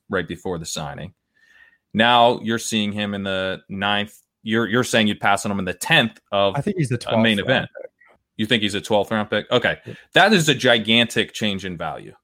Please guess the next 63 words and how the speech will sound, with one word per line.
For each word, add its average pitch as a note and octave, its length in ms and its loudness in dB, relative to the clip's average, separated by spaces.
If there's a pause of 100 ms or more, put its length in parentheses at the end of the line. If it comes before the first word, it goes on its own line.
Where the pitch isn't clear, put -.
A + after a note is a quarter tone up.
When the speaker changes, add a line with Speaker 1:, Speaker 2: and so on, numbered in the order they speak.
(460)
Speaker 1:
That A2 140 4
if G#2 100 -2
a A2 60 -4
guy G2+ 360 2
Speaker 2:
I F#3 120 12
Speaker 1:
goes A#3 140 12
Speaker 2:
wasn't F3+ 200 6
Speaker 1:
from D3+ 80 0
Speaker 2:
on F#3+ 160 6
Speaker 1:
fifth D#3 80 4
Speaker 2:
him D#3 80 2
Speaker 1:
to C#3+ 40 2
a C#3+ 40 2
Speaker 2:
in C3+ 60 0
the C3 60 2
Speaker 1:
twelfth. A#2+ 180 0
Speaker 2:
fifth D#3+ 180 2
round, A2+ 380 -2
though. - 20 -8
I, A2+ 380 -4
I, D3 140 -8
he, D#3 200 0
uh, E3 80 0 (720)
he, D3 160 8
Speaker 1:
Sure, F#3 240 6
Speaker 2:
he, F#3+ 80 8
Speaker 1:
sure. A#3 280 2
Speaker 2:
he F#3+ 220 2
was G3 160 4
like D3+ 380 4
a - 20 -6
s-, - 500 -4 (300)
seventh E3 720 0
rounder C#3+ 480 2
if C#3+ 180 -4
I A#2+ 160 0
need, A#2+ 300 -6
sixth, E3 260 -2
seven C3+ 380 2
guy A#2+ 220 4
for B2 140 -4
me A#2 220 -4
if C#3 160 -6
I A#2+ 140 2
needed A#2 400 -2
it - 180 -12 (580)
for B2 140 -2
me. A2+ 140 -6
Speaker 1:
Still, B2 220 6
a G#2 40 0
Speaker 2:
So E3+ 80 8
I, F#3 200 8
Speaker 1:
sixth, E3 100 0
Speaker 2:
so D3+ 40 4
Speaker 1:
seventh C3+ 180 4
Speaker 2:
my D3+ 100 0
Speaker 1:
to B2+ 200 2
a, A2 140 4
to F3+ 60 2
a - 20 4
Speaker 2:
anchoring D#3+ 300 0
Speaker 1:
twelfth. B2 300 2
Speaker 2:
point, B2 240 -6